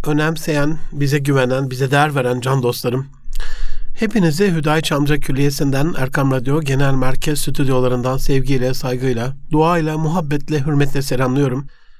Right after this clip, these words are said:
Hepinize hayırlı günler diliyorum. Efendim, Erkam Radyo'dasınız. Münir Arıkan'la Aile Medeniyeti programında iki bin yirmi üçün kırkıncı programında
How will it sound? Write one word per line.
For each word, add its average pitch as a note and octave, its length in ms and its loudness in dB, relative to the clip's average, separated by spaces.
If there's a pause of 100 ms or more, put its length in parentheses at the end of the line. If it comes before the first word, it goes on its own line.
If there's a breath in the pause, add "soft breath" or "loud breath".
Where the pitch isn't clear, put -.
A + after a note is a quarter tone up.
(280 soft breath)
Hepinize D#3+ 840 -2
hayırlı D3 300 0
günler C#3+ 400 -2
diliyorum. C3+ 400 0
Efendim, D#3 360 4
Erkam F3 320 0
Radyo'dasınız. D3+ 720 -2
Münir D3 220 6
Arıkan'la C#3 460 0
Aile C3+ 220 0
Medeniyeti B2+ 400 -4
programında B2+ 640 -2 (840 loud breath)
iki D#3 260 -6
bin E3 80 0
yirmi E3 300 0
üçün E3+ 240 -4
kırkıncı D#3+ 520 -2
programında C3 680 -4